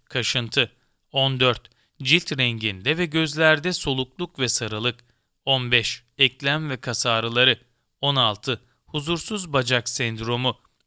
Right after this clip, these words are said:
On yedi, el ve ayaklarda uyuşma hissi. On sekiz, toprak ve kireç yeme isteği. On dokuz, cinsel isteksizlik. Yirmi, kilo vermekte güçlük.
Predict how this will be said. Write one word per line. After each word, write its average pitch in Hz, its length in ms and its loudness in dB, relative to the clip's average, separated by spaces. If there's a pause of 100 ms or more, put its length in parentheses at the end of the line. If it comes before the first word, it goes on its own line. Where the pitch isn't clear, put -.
(160)
On 139 160 4
yedi, 123 380 2 (360)
el 170 260 4
ve 156 60 2
ayaklarda 113 720 2
uyuşma 143 440 -4
hissi. 110 440 0 (420)
On 135 180 0
sekiz, - 540 0 (260)
toprak 175 540 0
ve 151 140 -2
kireç 123 420 -2
yeme 113 260 0
isteği. 127 520 4 (360)
On 143 280 0
dokuz, 123 440 -4 (100)
cinsel 127 420 0
isteksizlik. 123 840 -2 (400)
Yirmi, 131 460 0 (220)
kilo 165 300 0
vermekte 139 600 0
güçlük. - 640 -6